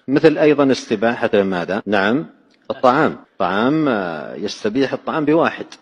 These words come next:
لا ي-، لا يسمي عند، على الطعام، لا يسمي. فإذا من، آه، أعظم أسباب البركة في بيوت المسلمين أمران: تسمية عند الدخول من كل داخل، الولد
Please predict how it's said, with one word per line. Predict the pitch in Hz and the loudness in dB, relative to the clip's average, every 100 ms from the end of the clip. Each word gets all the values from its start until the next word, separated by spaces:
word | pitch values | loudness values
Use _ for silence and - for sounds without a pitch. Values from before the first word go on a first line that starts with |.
| _ | _
لا | 98 | 0
ي-، | 110 98 | 2 2
لا | 101 | 2
يسمي | 104 95 - 87 78 | 0 0 -4 -4 -6
عند، | 80 78 | -8 -8
على | - 90 78 | -8 -8 -10
الطعام، | - 69 67 _ | -14 -18 -18 _
لا | - 101 | -6 -2
يسمي. | 98 - 87 73 71 | -2 -2 -6 -10 -16
فإذا | - 101 117 127 | -10 -4 2 4
من، | 120 131 143 - | 4 4 0 -4
آه، | 117 98 104 - | -6 -6 -6 -6
أعظم | 135 - 160 147 | -4 -2 0 0
أسباب | - - 110 110 85 | -2 -6 -2 -2 -2
البركة | 95 87 113 95 - 82 73 | -8 -2 0 0 -4 -12 -10
في | 92 85 | -10 -8
بيوت | 85 98 127 117 | -4 0 0 -2
المسلمين | 104 120 113 104 - 98 147 - - | -6 -6 -6 -6 -4 -2 -2 -4 -6
أمران: | 110 107 87 - _ _ _ - | -4 -2 -4 -8 _ _ _ -2
تسمية | 123 - 135 107 | -2 2 2 2
عند | 110 | 2
الدخول | 113 92 104 135 151 175 _ - | -2 -2 -2 2 2 0 _ -8
من | 113 110 | -2 -2
كل | - 165 143 | 2 4 6
داخل، | 107 92 - 78 - | 4 2 -4 -14 -16
الولد | 85 82 107 123 120 | -14 -4 2 2 2